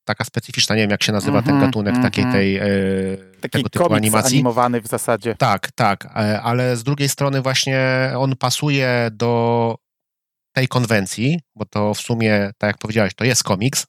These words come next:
Speaker 1: tak na-, tak naprawdę, a
Speaker 2: Mhm.
Speaker 1: z drugiej strony te dwa opowiadania są dość specyficzne, no bo to są opowiadania takie, no, narracyjne, gdzie ktoś coś po prostu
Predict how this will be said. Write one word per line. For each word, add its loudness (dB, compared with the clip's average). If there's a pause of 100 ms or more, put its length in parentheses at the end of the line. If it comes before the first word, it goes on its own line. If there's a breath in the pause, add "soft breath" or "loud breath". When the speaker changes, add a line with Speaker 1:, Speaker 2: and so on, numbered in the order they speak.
Speaker 1:
tak -10
na-, -8 (120)
tak -10
naprawdę, -2 (520 loud breath)
a 4
Speaker 2:
Mhm. 4
Speaker 1:
z -8
drugiej 2
strony 0
te -2
dwa 0
opowiadania 0
są -2
dość -2
specyficzne, -2 (840)
no 0
bo 0
to 2
są 0
opowiadania 0
takie, -4
no, 0
narracyjne, 0
gdzie -10
ktoś -4
coś -6
po -6
prostu -6